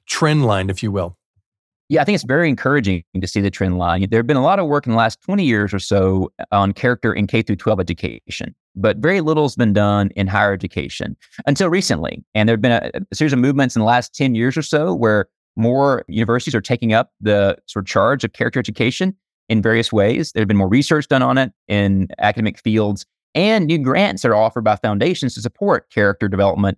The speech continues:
Speaker 2: in different contexts. At Wake Forest, we've received, uh,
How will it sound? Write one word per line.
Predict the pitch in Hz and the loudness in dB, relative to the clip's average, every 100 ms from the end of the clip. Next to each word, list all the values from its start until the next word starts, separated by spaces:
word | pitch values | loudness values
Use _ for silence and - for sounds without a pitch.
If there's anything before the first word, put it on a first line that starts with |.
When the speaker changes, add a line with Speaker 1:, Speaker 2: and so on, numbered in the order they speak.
| - | -2
Speaker 2:
in | 98 | -2
different | 98 98 95 | 0 -2 0
contexts. | 104 92 - - - | 0 0 -6 -8 -6
At | 110 | 0
Wake | 120 123 | 0 0
Forest, | 139 160 - | 0 0 0
we've | 110 | 0
received, | - 113 95 - | 0 -2 -2 0
uh, | 95 | 0